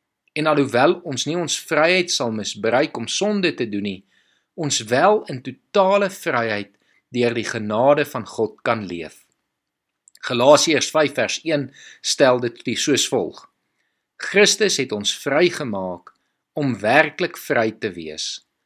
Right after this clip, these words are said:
Staan dan vas in hierdie vryheid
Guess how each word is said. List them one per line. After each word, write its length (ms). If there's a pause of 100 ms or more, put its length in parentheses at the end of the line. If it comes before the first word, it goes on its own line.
(260)
Staan 560
dan 160
vas 420
in 80
hierdie 320
vryheid 560